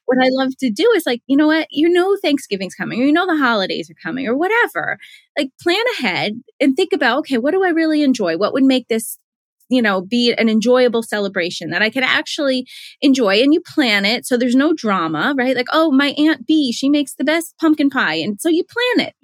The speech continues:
Plan, "I'm gonna have pumpkin pie on this, on this holiday," or whatever.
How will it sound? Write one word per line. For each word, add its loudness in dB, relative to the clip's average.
Plan, 0
"I'm 2
gonna -2
have -2
pumpkin -4
pie -4
on -4
this, -10
on -2
this -4
holiday," -6
or -2
whatever. -2